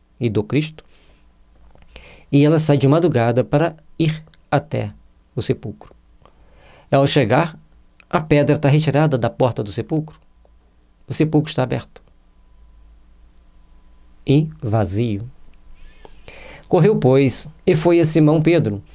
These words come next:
e ao outro discípulo a quem Jesus amava, e disse-lhes: "Levaram o Senhor do sepulcro, e não sabemos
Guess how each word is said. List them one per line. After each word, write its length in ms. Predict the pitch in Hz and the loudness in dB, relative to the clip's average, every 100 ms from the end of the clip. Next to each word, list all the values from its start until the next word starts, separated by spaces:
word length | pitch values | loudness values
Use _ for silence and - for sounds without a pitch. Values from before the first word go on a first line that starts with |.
| - - - - - | -20 -20 -20 -20 -2
e 160 | 170 190 | 0 2
ao 160 | 185 | 2
outro 320 | 156 147 165 147 | 4 4 2 2
discípulo 560 | 120 - 151 156 127 | 0 2 2 2 2
a 60 | 127 | 0
quem 240 | 120 123 | 0 0
Jesus 320 | 123 107 113 | 0 0 0
amava, 480 | 147 127 120 120 147 | 0 2 0 -2 -4
e 80 | - | -4
disse-lhes: 600 | 151 107 - 104 - - - - _ - _ _ - | -4 -4 -10 -14 -16 -20 -20 -20 _ -20 _ _ -2
"Levaram 360 | 123 104 107 | -2 0 -2
o 40 | 107 | 0
Senhor 280 | 151 135 | 2 2
do 120 | 143 139 | 2 0
sepulcro, 440 | 165 156 202 - - - - - - - | -4 -4 -6 -8 -20 -20 -20 -20 -20 -6
e 80 | 165 | 0
não 160 | 160 | 0
sabemos 680 | 175 190 113 123 127 131 - | 2 0 0 0 0 -4 -8